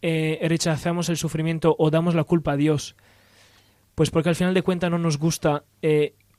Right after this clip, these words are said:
que no nos gusta cómo Dios toma la rienda de nuestra vida, ¿no? Y muchas veces toma la rienda de nuestra vida de una manera inesperada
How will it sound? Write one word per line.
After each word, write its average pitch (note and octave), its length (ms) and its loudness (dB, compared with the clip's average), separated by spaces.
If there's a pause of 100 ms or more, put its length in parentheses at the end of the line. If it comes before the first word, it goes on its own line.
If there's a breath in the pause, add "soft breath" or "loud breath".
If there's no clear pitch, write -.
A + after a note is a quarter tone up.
(140)
que D3+ 480 0
no D#3+ 180 2
nos E3+ 200 2
gusta D#3 600 0
cómo D#3+ 280 0
Dios D#3 260 4
toma D#3+ 200 0
la D3+ 100 2
rienda D#3 240 0
de D3 60 2
nuestra D3 280 -2
vida, C#3 240 -2
¿no? E3+ 180 -8
Y D3 260 0
muchas D3+ 260 0
veces D#3+ 180 0
toma E3 200 0
la E3 120 2
rienda E3 220 0
de E3 40 2
nuestra E3 220 0
vida E3 180 4
de E3 140 2
una D#3+ 160 2
manera E3 240 2
inesperada D#3+ 600 0